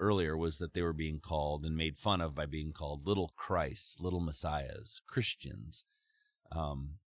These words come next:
and so Paul here says, "Yeah, I'm one of those. <laughs> I'm following Jesus."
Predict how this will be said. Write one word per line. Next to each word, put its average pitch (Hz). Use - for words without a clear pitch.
and 104
so 120
Paul 156
here 107
says, 110
"Yeah, 120
I'm 92
one 110
of 107
those. 101
<laughs> -
I'm 110
following 104
Jesus." 82